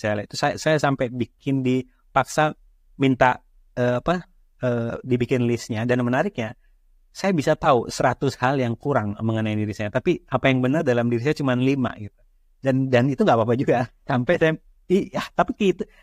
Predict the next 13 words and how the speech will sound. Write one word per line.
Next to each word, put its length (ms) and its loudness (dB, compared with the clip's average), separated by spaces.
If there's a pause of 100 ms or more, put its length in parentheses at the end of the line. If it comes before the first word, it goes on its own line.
(140)
hal 160 4
tersebut 320 0
membuat 240 2
saya 240 -6
sadar, 160 -4
iya 160 0
juga 240 2
ya, 160 -4
aku 160 -6
tuh 160 -6
jago 400 2
loh 80 0
melihat 320 0